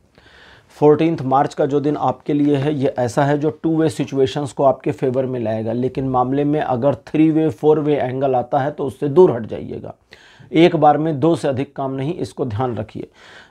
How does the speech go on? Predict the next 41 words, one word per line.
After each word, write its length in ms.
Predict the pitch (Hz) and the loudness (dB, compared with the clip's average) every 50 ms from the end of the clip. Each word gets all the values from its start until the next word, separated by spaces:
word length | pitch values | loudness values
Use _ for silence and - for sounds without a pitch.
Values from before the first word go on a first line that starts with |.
| _ - | _ -6
ये 200 | 117 110 139 151 | 2 4 4 4
दिन 220 | 139 156 170 170 - - | 4 2 0 -2 -2 0
आपको 360 | 135 131 131 - - - 160 | 0 0 0 0 -4 -6 -6
व्यापारिक 640 | 135 110 139 131 123 123 - 135 135 139 160 156 - - - | -4 0 0 0 0 2 2 2 2 2 0 -2 -2 0 2
आर्थिक 380 | 127 131 127 - - 151 147 147 | 2 2 0 -2 -8 -10 -8 -2
मामलों 380 | 139 127 127 131 139 143 147 | -2 0 0 0 -2 -4 -4
में 120 | 147 156 147 | -4 -4 -6
सफलता 540 | - - 127 110 - 131 131 127 - 151 | -6 -8 -10 -6 -4 -4 -4 0 2 0
दिलाएगा, 480 | 147 135 151 143 147 143 143 139 160 165 | 2 2 2 2 4 2 2 4 2 2
प्रॉब्लम 520 | 165 - - 139 127 120 127 139 147 147 | 2 2 2 2 2 4 4 0 0 0
से 180 | 139 - - 147 | -2 -4 -6 -4
निकलने 460 | 135 127 131 127 139 131 131 135 139 | -4 -4 -6 -4 -4 -6 -4 -6 -4
का 120 | 131 143 131 | -2 -2 0
रास्ता 360 | 117 113 117 - - 151 147 | 0 0 -2 0 -2 -2 0
दिखाएगा 480 | 139 143 - 139 143 151 151 143 160 | 0 -2 0 2 2 2 4 4 2
और 260 | - - 131 135 120 - | 2 2 0 -2 0 2
आप 260 | 135 139 151 156 - - | 4 4 4 2 0 -6
अपनी 260 | 147 135 - 156 160 156 | -10 -10 -8 -8 -8 -8
क्षमता 420 | - - - 127 131 123 - 151 | -10 -10 -10 -10 -10 -4 -6 -6
के 160 | 147 - 156 | -4 -4 -6
तदनुरूप 600 | 151 - 147 135 139 139 139 135 135 156 143 - - | -4 -2 -2 -2 -2 -2 -2 0 0 0 -2 -2 -6
प्रदर्शन 460 | 135 120 135 135 - - 160 151 147 | -6 -2 -2 -2 -2 -2 -4 -6 -2
करके 360 | - 147 127 113 - 160 - | -2 -2 -2 -2 -2 -2 0
लाभ 360 | 156 151 131 139 151 151 135 | 0 2 4 4 4 4 2
उठा 220 | - - - - 101 | 0 -6 -8 -10 -10
सकते 340 | - - 90 - _ - | -10 -12 -16 -18 _ -18
हैं। 160 | 101 104 - - _ _ _ - - - - - - - _ _ - | -18 -16 -18 -20 _ _ _ -20 -20 -20 -20 -20 -20 -20 _ _ -2
ये 120 | 123 135 131 | 0 2 4
दिन 200 | 135 147 147 139 | 4 4 4 4
भी 120 | 147 151 | 4 4
रिलेशन, 480 | 127 131 127 131 135 127 - 151 143 139 | 4 2 2 0 0 -2 -2 -4 -2 -2
एजुकेशन 560 | 131 117 135 - - 139 127 - 143 143 143 | -2 -4 -4 -6 -6 -8 -6 -6 -6 -6 -4
और 80 | 139 | -6
सोशल 380 | 131 - - 131 - - 127 123 | -6 -6 -8 -8 -6 -6 -6 -4
इमेज, 220 | 117 117 123 107 | -4 -6 -8 -10
तीनों 280 | - - 143 139 147 143 | -6 -4 -2 0 0 2
मामलों 340 | 143 139 135 131 131 131 135 | 2 2 2 2 0 -2 -2
में 100 | 147 151 | -2 -4
सपोर्ट 400 | - - 135 - - 139 127 117 | -4 -6 -8 -6 -4 -4 -4 -4
बनाए 300 | 110 123 117 113 107 101 | -4 -4 -4 -4 -4 -4
हैं। 160 | 101 98 | -6 -8